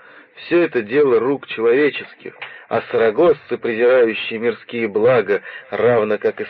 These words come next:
само земное бытие, сильны духом своим, который живет в бесконечных просторах идеала. В самом начале боя нас посетил генерал-капитан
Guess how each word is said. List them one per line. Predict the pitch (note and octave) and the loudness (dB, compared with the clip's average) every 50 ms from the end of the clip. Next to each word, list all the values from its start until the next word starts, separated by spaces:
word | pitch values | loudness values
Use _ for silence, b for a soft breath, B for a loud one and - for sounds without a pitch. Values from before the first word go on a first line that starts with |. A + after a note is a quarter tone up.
| - | -6
само | - A2+ A#2+ C3 C3 A#2+ | -4 -4 -2 -2 -2 -2
земное | G2+ G#2+ A2+ A2+ G#2+ A#2 B2 A#2+ A2 | -2 -4 -6 -4 -2 0 2 2 2
бытие, | G#2 G2+ G#2+ G#2 - - G#2 G#2 A#2 D3 D#3+ C#3+ - - B B B B B B B B B - - - | 2 0 -4 -10 -10 -10 -6 -2 0 2 2 2 0 -2 B B B B B B B B B -20 -16 -10
сильны | - G#2+ G#2+ G#2+ G#2+ A2+ G#2+ | -8 -6 -4 -4 -2 -4 -2
духом | F#2 A2 A2+ G#2+ - - F2+ E2+ - - | -2 -2 -4 -4 -6 -12 -16 -16 -16 -12
своим, | - F#2 F2+ F2+ F#2+ G#2 G2+ F2+ E2+ B B B B B B B | -8 -6 -4 -4 -4 -6 -8 -10 -12 B B B B B B B
который | - G2+ F#2+ G2+ G2+ F#2+ G2 | -10 -8 -4 -4 -4 -4 -4
живет | F2+ F#2 F#2+ G2 G2 G#2+ A2 F#2+ | -6 -8 -8 -4 0 0 0 0
в | E2+ E2 | -2 -6
бесконечных | E2+ F#2 - - - G2 F#2+ G#2+ C#3 D3 B2+ - - B2 A#2+ A#2 - | -14 -14 -14 -12 -10 -8 -4 -2 -2 -2 -2 -4 -8 -10 -10 -10 -8
просторах | - - G#2+ G2+ - - _ - G#2 G2+ F#2+ F#2 F#2+ F#2 - - | -6 -4 -4 -4 -6 -8 _ -6 -4 -4 -2 -4 -6 -8 -10 -14
идеала. | G2 F2 F2 F2+ F2+ F#2 F#2 F#2 F2 - - - _ b b b b b b b b b b b b b b b _ _ _ _ _ _ _ _ | -18 -12 -8 -8 -6 -6 -6 -8 -10 -14 -16 -20 _ b b b b b b b b b b b b b b b _ _ _ _ _ _ _ _
В | - - | -10 -4
самом | - D#3 E3 D#3 D3 C#3+ C#3 | -2 -2 0 0 -2 -2 -4
начале | C3+ C3+ B2+ - - D3+ D#3 D#3 C#3+ C#3 C3+ | -4 -6 -6 -4 -2 0 2 2 2 2 0
боя | A2+ G#2 G#2+ C3+ D#3+ E3 D3 A#2+ G2+ | -2 -4 -2 0 2 2 2 2 0
нас | G2+ A2+ C3+ C3+ - | -2 -4 -4 -6 -8
посетил | - B2+ B2 - - - - - C3+ C#3 C3 | -14 -16 -14 -16 -18 -18 -12 -8 -6 -6 -6
генерал-капитан | A#2 G#2 A2 A2 A2+ A2+ C3+ C#3 C3+ B2 - B2+ A#2+ - B2 A#2 - C#3+ D#3 C#3+ A2 F2+ | -6 -6 -4 0 2 2 4 2 2 0 -2 -6 -8 -6 -6 -4 0 0 0 0 0 -4